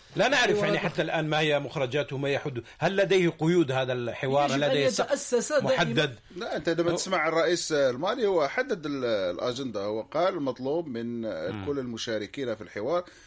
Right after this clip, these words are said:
Speaker 3: أن يشخصوا لنا الأزمة، لماذا لم نستطع أن نخرج من هذه الأزمة إلى الآن؟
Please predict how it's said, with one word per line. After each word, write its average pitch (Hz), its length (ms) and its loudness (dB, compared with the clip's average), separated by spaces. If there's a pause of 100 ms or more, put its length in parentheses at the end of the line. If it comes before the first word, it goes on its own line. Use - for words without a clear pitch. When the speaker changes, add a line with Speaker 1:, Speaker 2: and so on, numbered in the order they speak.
(240)
Speaker 3:
أن 156 200 0
يشخصوا 123 800 -4
لنا 131 120 -4
الأزمة، 110 540 -6
لماذا 139 460 -4
لم 95 220 -8
نستطع 87 460 -8
أن 85 100 -10
نخرج 101 300 -4
من 95 120 -8
هذه 104 160 -6
الأزمة 151 280 -10
إلى 202 160 -2
الآن؟ 202 320 0